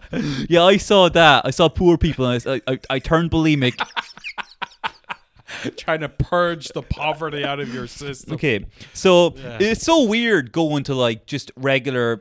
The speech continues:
Speaker 1: shitty, like, a council estate.
Speaker 2: Yeah, yeah.
Speaker 1: Like, it is literally like if you're watching Mad Men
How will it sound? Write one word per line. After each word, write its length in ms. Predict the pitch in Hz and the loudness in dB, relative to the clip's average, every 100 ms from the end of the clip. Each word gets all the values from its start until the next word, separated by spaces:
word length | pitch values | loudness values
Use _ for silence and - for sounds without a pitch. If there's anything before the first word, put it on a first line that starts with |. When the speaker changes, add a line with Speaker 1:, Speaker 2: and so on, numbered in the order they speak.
| - | -10
Speaker 1:
shitty, 640 | - 147 127 117 107 101 _ _ _ _ | -6 -4 -2 -4 -6 -10 _ _ _ _
like, 180 | 110 104 | -12 -12
a 40 | |
council 540 | 107 131 127 127 113 110 | -8 -6 -6 -6 -8 -10
estate. 400 | 117 - 107 95 | -14 -6 -6 -4
Speaker 2:
Yeah, 360 | 143 139 127 117 | -6 -8 -6 -8
yeah. 340 | 113 113 107 95 _ _ | -10 -10 -12 -16 _ _
Speaker 1:
Like, 180 | 143 143 | -6 -2
it 100 | 165 | 0
is 220 | 254 220 | 0 -2
literally 280 | 269 - 240 | -4 -2 -2
like 140 | 208 | -2
if 60 | 165 | -4
you're 120 | 180 | -6
watching 380 | 175 175 147 139 | -4 -4 -6 -6
Mad 360 | 139 143 131 127 | -2 -2 -2 -4
Men 400 | 113 101 92 | -6 -6 -10